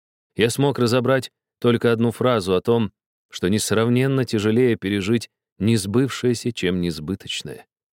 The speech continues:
С тех пор слабая печаль о несбывшемся почти не оставляла меня, несмотря на мой внешний весёлый характер. С тех пор меня в жизни привлекали больше всего такие случаи, обстоятельства и люди,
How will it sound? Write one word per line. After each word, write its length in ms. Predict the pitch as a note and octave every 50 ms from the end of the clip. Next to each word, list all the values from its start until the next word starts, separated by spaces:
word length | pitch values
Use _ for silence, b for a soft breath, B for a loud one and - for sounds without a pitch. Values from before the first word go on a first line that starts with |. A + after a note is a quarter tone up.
| _ _ _ _ _ _ _ _ _ _ _ _
С 80 | - -
тех 200 | - D3 C3+ -
пор 180 | - G3 F3+
слабая 480 | C#3+ - - C#3 D#3 E3 C#3+ D3 D3 C#3
печаль 520 | - C#3 B2+ - - - A2+ A2 A2 A2 -
о 80 | - G#2+
несбывшемся 840 | A2 G#2 F#2+ E2+ E2+ F2+ A2+ B2+ B2 - - A2+ G#2 - - G#2
почти 460 | - - D#2 - - - G#2+ A2+ G#2 - _ _ _ _ _ _ _ -
не 100 | E2+ F2+
оставляла 680 | G#2+ G#2 - - - G#2 F#2+ F#2 F#2+ E2+ F2 F2 E2+ E2+
меня, 360 | E2 E2 D#2+ D#2+ D#2 D2+ - _ _ _ _ _
несмотря 540 | - F2+ G2 F#2+ - G2+ G2 F#2+ - G2 G2
на 120 | F#2+ F#2 F2+
мой 160 | F2+ F2+ E2
внешний 540 | D2+ E2 E2+ F2+ G2 A2 A2 - - G#2+ G2+
весёлый 420 | F#2+ F2+ - - G#2 G#2 G#2+ G#2
характер. 500 | - - G#2 A2+ A2+ G#2 - - - - _ _ _ _ _ _ _ _ _ -
С 80 | -
тех 220 | - E3 D#3 - -
пор 220 | - D#3+ D#3+ D3
меня 260 | C#3+ C#3 C3+ C#3 C#3
в 60 | B2+
жизни 440 | A2+ A#2+ C#3 D3 C3 A#2+ C3+ B2+ A2+ _ _ _ _ -
привлекали 540 | - A#2 A#2 A#2+ B2+ B2 - D3 C#3 C3 B2
больше 340 | G#2+ A#2 C3+ B2 - - A2+
всего 260 | - - A#2 A#2 A#2
такие 320 | - A2 G2+ - A2 G#2
случаи, 480 | - - - G#2 C3 B2+ - - - E2+
обстоятельства 840 | D#2+ D#2+ - - F2 F2+ A2+ B2+ C3 A2+ - G#2+ F2+ - - G2+
и 120 | F#2+ G2+ G2
люди, 340 | A2 B2+ B2+ G2+ F#2+ E2